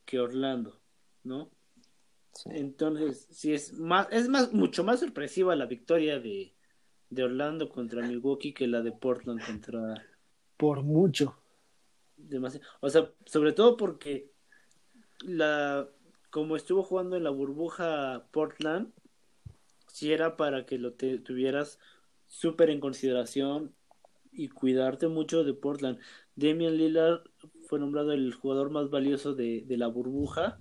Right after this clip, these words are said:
Speaker 1: Ha estado anotando a lo desgraciado este güey, ¿no? Y pues también tiene a C J McCollum, al mismo Carmelo Anthony, ¿no?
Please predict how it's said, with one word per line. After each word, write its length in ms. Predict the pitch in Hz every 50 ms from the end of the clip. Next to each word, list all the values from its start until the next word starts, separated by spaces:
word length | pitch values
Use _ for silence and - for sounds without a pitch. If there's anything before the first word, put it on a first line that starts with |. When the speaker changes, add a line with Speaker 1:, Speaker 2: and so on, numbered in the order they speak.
| _ _ - - - - - _ _
Speaker 1:
Ha 140 | - 135 147
estado 400 | 147 - - 165 165 160 160 160
anotando 500 | 151 143 135 - - 143 143 147 147 143
a 40 | 139
lo 120 | 135 127
desgraciado 720 | 127 123 120 117 120 120 120 120 120 - 139 135 131 143
este 280 | 143 139 - - 131 120
güey, 440 | 120 123 123 123 143 170 202 - _ _ _ _ _ _ _ _ _ _ _ _ _ _ _ _ _ _ _ _ _ _ _ _ _
¿no? 280 | 135 131 131 139 170 214 - _ _ _ _ _ _ _ _ _ - - - - _ _
Y 100 | 151 139
pues 260 | 135 151 147 147 - _ _ _ _
también 260 | - 160 160 165 160
tiene 280 | 160 165 160 156 147 143
a 100 | 139 127
C 180 | - - 165 156
J 160 | 147 147 143
McCollum, 840 | 135 131 123 123 - 151 160 165 160 160 160 156 156 156 156 160 160 - _ _ _ _ _ _ _ _ _ _ _
al 200 | 139 139 143 147
mismo 320 | 160 160 147 147 156 147 139
Carmelo 600 | - 135 131 135 139 143 139 135 135 131 131 139
Anthony, 720 | 143 147 147 143 - 151 143 143 143 143 143 143 151 - _ _ _ _ _ _ _ _ _ _ - _
¿no? 400 | 135 135 139 139 160 214 226